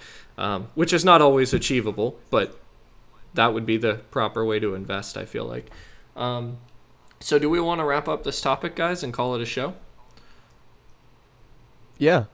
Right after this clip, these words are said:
Speaker 2: I think, uh, on this last topic, I'd probably just conclude, uh, to, to really challenge yourself of what you are trying to accomplish by, quote unquote, diversifying your income. And,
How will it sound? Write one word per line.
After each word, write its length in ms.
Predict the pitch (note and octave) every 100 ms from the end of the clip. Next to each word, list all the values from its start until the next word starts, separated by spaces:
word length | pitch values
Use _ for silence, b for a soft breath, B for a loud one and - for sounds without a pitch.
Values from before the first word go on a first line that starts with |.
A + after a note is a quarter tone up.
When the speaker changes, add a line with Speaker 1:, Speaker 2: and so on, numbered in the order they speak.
| -
Speaker 2:
I 100 | B2
think, 320 | - C#3+ C#3
uh, 240 | B2+ A#2 A#2+
on 100 | A#2+
this 180 | A2+
last 320 | A2+ A2+ A#2+ -
topic, 420 | A2 G#2+ A2+ G#2+
I'd 180 | A2 -
probably 480 | A2 A2 G#2 A2
just 220 | G#2+ A2 -
conclude, 560 | A2 - A2+ A2 G#2 b b b
uh, 260 | - G#2 G#2
to, 340 | - A2 G#2+ -
to 180 | -
really 280 | A2+ C#3 B2+
challenge 440 | - - A2+ A2+ A2
yourself 420 | A2 A#2+ G#2+ -
of 140 | G#2
what 400 | G2+ A2 G2 F2
you 480 | A2+ G#2+ G#2+ G#2+ G#2
are 140 | A2 G#2
trying 300 | - A2 G#2+
to 140 | -
accomplish 720 | G2+ - G2 G2+ A#2 A2+ - b b b -
by, 280 | A2 A2 G#2+ - -
quote 220 | A#2+ A2+
unquote, 280 | G#2+ A2+ G#2
diversifying 680 | G2+ A2 G#2+ A2 A2 G#2+ G#2+
your 160 | G#2+
income. 480 | A2 A2 A#2 A2+ A2+ b b b
And, 420 | G#2+ G2+ G2+ G#2